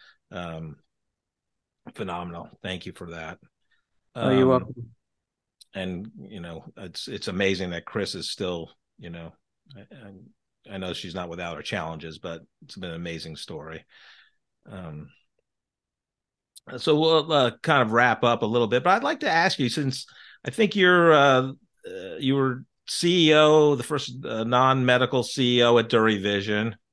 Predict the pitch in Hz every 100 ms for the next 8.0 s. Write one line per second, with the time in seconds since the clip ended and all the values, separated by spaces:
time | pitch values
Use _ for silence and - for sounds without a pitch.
0 | _ 92 92 95 - 104 104 101 - 127
1 | 131 135 160 175 185 190 214 214 _ _
2 | _ _ _ _ 147 143 123 120 120 113
3 | 120 117 120 117 - 131 139 139 135 113
4 | 127 131 113 98 110 85 85 - 85 90
5 | 98 92 107 92 104 113 113 101 101 107
6 | 107 117 104 104 104 101 92 90 104 120
7 | - - 147 151 151 139 143 151 180 180